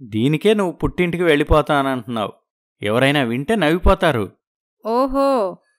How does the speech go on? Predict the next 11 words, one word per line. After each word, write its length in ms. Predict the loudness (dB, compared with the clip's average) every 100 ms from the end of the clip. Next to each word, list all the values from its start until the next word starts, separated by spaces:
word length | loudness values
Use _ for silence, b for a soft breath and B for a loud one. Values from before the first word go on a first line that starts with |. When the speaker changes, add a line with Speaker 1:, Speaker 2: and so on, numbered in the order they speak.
| -8
Speaker 2:
నవ్వుల 380 | -4 -2 0 2
పాలయ్యేంత 760 | 4 4 4 2 0 -2 -6
చీప్గా 540 | -8 -6 -6 -4 -2
నేను 220 | 0 -2 -4
ప్రవర్తిస్తున్నానని 1080 | -2 0 -2 -6 -10 -6 -4 -4 -4 -2
మీరంటున్నారా? 920 | -2 -2 -2 -4 -4 -2 -2 -2 -4 -6 _ _ _ _ -6
అలా 260 | -2 0 0
ప్రవర్తించటానికి 1400 | 0 -2 -2 -2 -4 -2 -2 -2 -4 -8 -10 -10 -12 _ _ -12
నేను 260 | -8 -6 -6
మీ 280 | -8 -6
అమ్మలా 640 | -6 -2 -2 0 0 -4